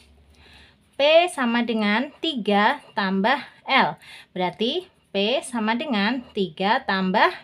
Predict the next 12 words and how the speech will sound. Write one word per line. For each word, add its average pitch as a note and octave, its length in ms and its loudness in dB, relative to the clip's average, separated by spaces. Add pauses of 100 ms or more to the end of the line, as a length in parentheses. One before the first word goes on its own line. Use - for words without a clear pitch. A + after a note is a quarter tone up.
dua F#3 400 -2
belas. D#4 480 0 (320)
Maka A#3 560 0
P A#3+ 160 0
sama F#3+ 320 -4
dengan G#3 320 -2 (240)
lima D4+ 400 -2
belas. E3+ 480 -6
Lima G#3+ 320 -2
belas A3+ 320 0
satuannya A#3+ 480 -2
apa? G3 240 -6